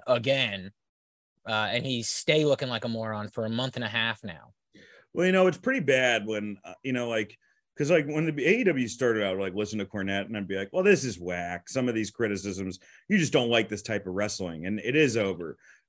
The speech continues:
Speaker 2: But now, like, everything that Cornette is saying and last, it's just like,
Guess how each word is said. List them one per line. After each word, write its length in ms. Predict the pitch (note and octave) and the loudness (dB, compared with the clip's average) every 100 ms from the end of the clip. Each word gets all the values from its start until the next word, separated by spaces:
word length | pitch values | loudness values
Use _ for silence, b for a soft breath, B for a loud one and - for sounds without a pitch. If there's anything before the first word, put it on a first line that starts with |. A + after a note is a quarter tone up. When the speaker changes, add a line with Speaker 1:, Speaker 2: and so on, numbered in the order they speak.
| - | -4
Speaker 2:
But 160 | C3 | -2
now, 220 | C#3+ D#3 | 2 4
like, 240 | F#3 C#3 G#2 | 6 4 2
everything 540 | A#2+ B2+ C#3+ B2+ C3+ B2 | -2 0 2 2 2 0
that 120 | A#2 | -2
Cornette 500 | B2 A2+ G#2+ G#2+ G#2+ - | -4 -2 0 0 -2 -6
is 220 | G2+ - | -8 -2
saying 440 | A2 G2+ G#2 A2 | 0 2 2 0
and 120 | G2 | -2
last, 480 | F#2 G2 G2 A2+ - | -2 -2 0 -2 -4
it's 100 | G2+ | -8
just 240 | - G#2+ - | -8 -8 -4
like, 320 | G#2 F#2+ | -2 -2